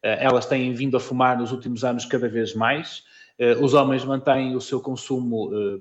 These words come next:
mais elevado, mas ainda considerável. E se há, de facto, eh, menos jovens a fumar em idades mais jovens, quando chegamos ali à altura do secundário, as diferenças não são assim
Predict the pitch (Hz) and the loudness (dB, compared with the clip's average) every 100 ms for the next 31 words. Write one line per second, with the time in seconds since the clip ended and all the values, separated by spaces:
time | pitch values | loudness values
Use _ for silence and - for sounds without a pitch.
0 | - 117 123 110 113 110 139 131 101 113 | -2 2 4 2 -2 2 2 2 0 -8
1 | 120 113 107 - 131 117 117 117 120 135 | -6 -6 -6 -6 -10 -8 -2 2 2 2
2 | 151 147 - - _ - 156 - 156 175 | -2 -4 -14 -20 _ -4 -4 -2 4 6
3 | 170 151 - - 151 131 - 127 113 123 | 6 2 0 0 0 0 -6 -10 -10 -8
4 | 120 113 - - 139 151 180 156 135 120 | -6 -6 -10 -10 -2 2 2 2 0 -4
5 | 110 143 143 123 127 117 143 - 135 131 | 0 4 4 4 -6 -4 -4 -4 -4 0
6 | 131 120 117 151 147 147 139 139 - 131 | 0 0 -4 -2 0 2 2 2 0 -2
7 | 123 110 123 127 147 190 - - - - | -2 0 0 0 -2 -8 -10 -16 -20 -20
8 | - 147 143 - 147 147 131 135 139 131 | 0 2 4 2 2 2 2 0 2 2
9 | 123 - - 139 123 - - 135 120 131 | 2 -2 -2 0 0 -4 -10 -4 2 4
10 | 135 135 120 131 135 - 151 147 127 123 | 4 0 -4 -8 -8 -4 -4 -4 -8 -8
11 | - 131 117 131 131 | -6 -6 -6 -8 -10